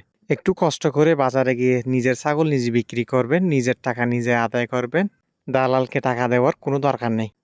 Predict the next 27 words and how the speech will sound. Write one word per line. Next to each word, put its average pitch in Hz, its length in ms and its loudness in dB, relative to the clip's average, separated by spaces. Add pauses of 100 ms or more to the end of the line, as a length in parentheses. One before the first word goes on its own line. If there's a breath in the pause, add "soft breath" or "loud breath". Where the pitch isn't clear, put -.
(140)
আরেকটা 147 320 -2
বিষয় 165 300 0
সেটা 160 240 0
হচ্ছে 147 320 -2
অনেক 147 220 0
সময় 175 280 -2
বাজার 127 400 0 (120)
কমে 127 280 0
যায়, 139 300 0
দাম 127 340 -4
অনেক 135 260 -2
সময় 143 220 -4
বেড়ে 120 280 0
যায়। 123 180 -2 (280)
বিশেষ 151 260 -2
করে 180 200 2
কোরবানির 131 460 0
সময় 151 380 -4
একটু 147 320 -6
ছাগলের 143 480 -4
দাম 123 280 -4
বেশি 120 240 -8
থাকে, 139 340 -2
অন্য 127 200 -2
অন্য 117 180 -6
সময় 135 200 -6
একটু 131 180 -8